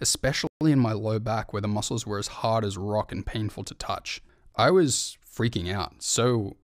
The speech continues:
anxious, so terrified that I'd permanently wrecked my entire body.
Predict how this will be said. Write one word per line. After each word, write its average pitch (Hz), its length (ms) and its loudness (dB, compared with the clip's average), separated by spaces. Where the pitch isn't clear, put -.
anxious, 104 420 -2
so 98 460 -4
terrified 101 800 0
that 98 200 -6
I'd 101 260 -6
permanently 110 680 0
wrecked 101 420 -2
my 98 140 -2
entire 98 320 -2
body. 98 340 -4